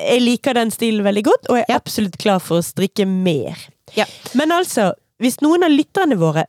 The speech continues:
Speaker 1: ønsker å strikke en helt annen stil, så er det selvfølgelig rom for det.
Speaker 2: Ja, for at, eh, stikkordet her er restestrikk,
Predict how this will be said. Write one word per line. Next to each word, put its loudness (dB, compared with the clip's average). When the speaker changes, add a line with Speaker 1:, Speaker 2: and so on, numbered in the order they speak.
Speaker 1:
ønsker 0
å 0
strikke -2
en 0
helt 0
annen 2
stil, 0
så -2
er 2
det 2
selvfølgelig 0
rom 2
for -6
det. -4
Speaker 2:
Ja, 0
for -2
at, -2
eh, 2
stikkordet -2
her 0
er 2
restestrikk, -4